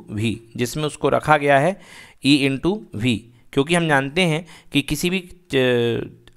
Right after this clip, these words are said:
आवेशित कण की ऊर्जा होती है U बराबर Q into V, तो Q की जगह E रख देंगे तो इसकी ऊर्जा हो जाएगी कितनी? E into V। शंट को हमेशा किस क्रम में जोड़ा जाता है? समांतर में।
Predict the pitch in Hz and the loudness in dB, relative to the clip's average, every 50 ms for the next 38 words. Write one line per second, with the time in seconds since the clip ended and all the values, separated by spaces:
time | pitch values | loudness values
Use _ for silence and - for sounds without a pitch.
0 | _ - 123 123 127 147 147 - 190 - - - - - 147 156 156 - 180 170 | _ 6 6 6 6 4 2 0 -2 -2 -2 -4 0 2 2 2 2 0 -2 0
1 | 151 147 147 143 156 143 147 143 - 151 151 135 135 156 170 160 156 139 131 127 | 0 2 4 4 4 2 2 0 -2 -2 -2 0 2 2 4 6 6 6 8 6
2 | 127 131 123 - - 135 127 123 123 120 127 123 110 117 151 185 - - - - | 6 4 2 0 -2 0 0 0 0 -2 -2 -2 -2 -2 -4 -6 -8 -12 -20 -20
3 | - - - _ - 135 - - 156 156 151 156 190 185 170 170 165 170 180 175 | -20 -20 -10 _ -4 -4 -2 2 2 2 2 2 0 2 4 4 4 2 0 -2
4 | - - 147 165 175 165 143 139 143 135 139 147 147 - 147 135 - - 143 139 | -2 2 4 4 6 4 4 2 -2 0 0 -2 -2 -2 -4 -6 -4 -4 -2 0
5 | 131 135 131 135 135 131 127 120 120 123 120 - 123 - - 147 - - 123 120 | 0 2 2 2 2 2 2 0 0 0 -2 -6 -8 -4 -4 -4 -2 0 0 0
6 | 117 117 117 123 123 101 101 98 98 - - - - - _ - - - 190 190 | 0 0 -2 -4 -4 -4 -4 -6 -8 -10 -18 -20 -20 -20 _ -6 2 4 4 4
7 | 196 208 196 202 - 233 226 208 165 156 143 151 151 147 - - 135 123 - - | 4 0 -4 -4 2 4 4 4 4 2 0 0 -2 -2 4 4 4 4 4 0
8 | 180 175 - - 180 170 170 165 160 165 160 156 151 147 147 165 156 - - 135 | -2 -2 0 0 0 2 2 2 2 2 4 4 4 4 4 2 -2 0 -2 -2
9 | 120 120 117 110 113 107 110 117 110 104 95 104 | 2 2 2 2 0 0 0 0 0 0 -4 -8